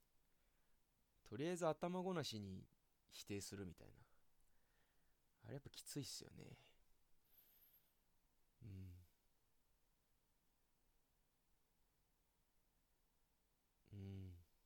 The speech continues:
嫌い。<laughs> そうっすね。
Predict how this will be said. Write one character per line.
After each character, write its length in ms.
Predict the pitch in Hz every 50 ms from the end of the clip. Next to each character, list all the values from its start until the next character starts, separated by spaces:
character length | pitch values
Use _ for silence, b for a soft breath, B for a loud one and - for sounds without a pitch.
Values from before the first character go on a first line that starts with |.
| - - - - - - - - - - - - - _ - - - _ _ - - - - - - - - - _ - - - - - - - - -
嫌 240 | - - 104 101 107
い。 80 | 101 - - - - - - - - _
<laughs> 500 | - - - - 117 - - - - - - - - - - - - - - - - - - - - - - - - - - - - - - - - - - - - - - - b b b b b b b b b b b b - - - - - - - - - - - - - - - - - - - - - - - - _ - _ - - - _ - - - - - - - - - - -
そ 80 | - 107
う 20 |
っ 40 | -
す 120 | - -
ね。 200 | - 110 113 110